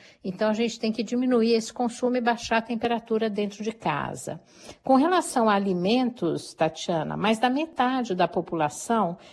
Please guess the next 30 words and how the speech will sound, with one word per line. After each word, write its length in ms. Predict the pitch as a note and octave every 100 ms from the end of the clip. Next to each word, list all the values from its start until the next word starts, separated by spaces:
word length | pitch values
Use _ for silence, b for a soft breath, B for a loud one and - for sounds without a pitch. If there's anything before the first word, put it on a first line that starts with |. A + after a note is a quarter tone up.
| B B
está 240 | - A3
limitando 720 | A3 C4+ F#4 F4 - B3 C4
o 40 | C4
consumo 400 | B3+ B3 B3+ B3
de 100 | B3
carne 380 | - A3 A3+
vermelha 520 | A3+ B3 A#3+ G3+ G#3 A3
nas 260 | G#3+ G#3
refeições. 920 | A#3 A3 C4+ A#3+ - C#3 - - - B B B
A 80 | E3+
recomendação 720 | G3 A3 G3+ G3+ F#3+ G3+ F#3
que 80 | F#3+
é 60 |
martelada 760 | F3 F3+ - A#3 G#3 G3 A#3 A3+
aqui, 460 | G#3+ - A3 B3+ C4+
vinte 280 | A3 B3+
e 60 | -
quatro 340 | G#3+ G3+ G#3
horas 260 | F3+ F3+ -
por 240 | - B3
dia, 480 | G#3 G#3 B3+ C4+ D4
é 200 | G#3 C#3+
carne 440 | - - C#4+ C#4 C#4+
vermelha 560 | D4 D4+ B3+ A#3+ B3
apenas 540 | B3+ B3+ A3 A3+ A#3 A3+
duas 340 | G#3 A#3+ A#3
refeições 880 | A#3+ A3 A#3+ A#3 - G#3 G#3 G#3+ - B B
durante 640 | A3 A3+ F#3+ F#3+ F#3 - - -
a 220 | F#3+ F#3+
semana. 800 | - - G#3 G3 E3+ C#3+ C#3